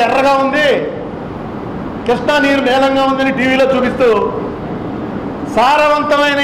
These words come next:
ఈ నీరు రావటం వల్ల కృష్ణా అనే డెల్టాలో పంటలు బ్రహ్మాండంగా పండేటువంటి అవకాశం చంద్రబాబు నాయుడు గారు కల్పించారు అని చూపిస్తున్నారు. కానీ సారవంతమైన నీరు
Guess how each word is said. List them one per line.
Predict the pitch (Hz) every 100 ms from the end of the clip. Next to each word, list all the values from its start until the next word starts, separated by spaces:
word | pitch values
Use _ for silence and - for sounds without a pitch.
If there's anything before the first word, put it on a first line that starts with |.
| 269
ఈ | 269
నీరు | 269 262 269
రావటం | 262 269 254
వల్ల | 240 214 170 - - - - - - - - - - - - - -
కృష్ణా | 240 262 277 302 294
అనే | 285 254
డెల్టాలో | 269 269 269 262 247
పంటలు | 240 262 269 247 185 - - - - -
బ్రహ్మాండంగా | 226 269 294 302 294 285 294
పండేటువంటి | 262 269 262 262 262
అవకాశం | 233 254 262 247 190 - - - - -
చంద్రబాబు | 277 285 277 269 262
నాయుడు | 262 254
గారు | 247 247
కల్పించారు | 233 220 240 220 170 - - - - -
అని | 226
చూపిస్తున్నారు. | 247 269 269 269 254 277 - - - - - - - - -
కానీ | 202 269 262 -
సారవంతమైన | 214 262 285 277 277 277 269 262 262
నీరు | 254 269